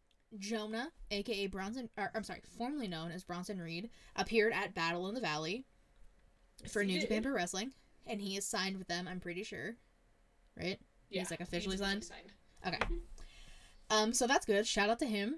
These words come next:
Speaker 1: He said he was looking for places to go. He's very talented. He's so young, too. Like, good for him. Um,
Speaker 2: I would like to see him versus Ishii,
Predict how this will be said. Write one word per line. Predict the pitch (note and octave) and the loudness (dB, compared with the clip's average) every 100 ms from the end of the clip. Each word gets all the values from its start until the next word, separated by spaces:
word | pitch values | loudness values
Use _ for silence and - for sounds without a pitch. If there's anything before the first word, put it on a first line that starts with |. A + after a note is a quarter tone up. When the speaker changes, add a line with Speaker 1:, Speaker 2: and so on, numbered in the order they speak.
| D4+ | -6
Speaker 1:
He | - F3 F#3 G3+ G#3 G3+ G#3 - _ _ - | -8 -4 -2 -2 -2 -2 -2 -6 _ _ -6
said | - F3 G3 | -2 0 0
he | G3 | -4
was | G3 F#3+ F3+ | -4 -4 -6
looking | F3 G3+ | -8 -8
for | |
places | G3+ A3 G#3+ | -8 -8 -8
to | G#3 | -6
go. | F#3+ F3+ | -4 -4
He's | F#3+ E3+ | -6 -8
very | D#3 - A3 | -8 -6 -8
talented. | - D3+ E3+ F3 E3+ F#3 C4 - - - | -8 -10 -8 -6 -4 -6 -8 -16 -20 -20
He's | - G3 | -8 -4
so | - G3+ G#3 | 0 2 2
young, | F3+ D3+ D#3 A3+ | 2 -2 -2 -4
too. | C4 D#3+ D#3+ F#3 C#4 | -4 -4 -4 -2 0
Like, | E3+ D#3 F#3 - - - - - - F#3 | 0 0 -2 -12 -20 -20 -20 -20 -10 -6
good | - D3 | -2 -4
for | - D#4+ | 0 -2
him. | F#4+ A#3 F#3 E3+ F3 C4+ - - - - - - _ _ _ - - - - | 0 0 2 4 2 0 -4 -14 -20 -20 -20 -20 _ _ _ -20 -20 -20 0
Um, | G3 F#3+ F#3 F#3 F#3+ - | 4 6 6 4 2 0
Speaker 2:
I | C#4 | 2
would | C#4 | 4
like | B3+ A#3+ | 4 2
to | A3 | 0
see | - A3+ | -6 -4
him | F#3+ G#3 G#3 | -2 -2 -2
versus | F#3+ F#3+ - F#3 F3+ - | 0 0 0 -2 -2 -10
Ishii, | G3+ F#3 F3+ - E3+ F3+ | -10 -4 -4 -4 -8 -16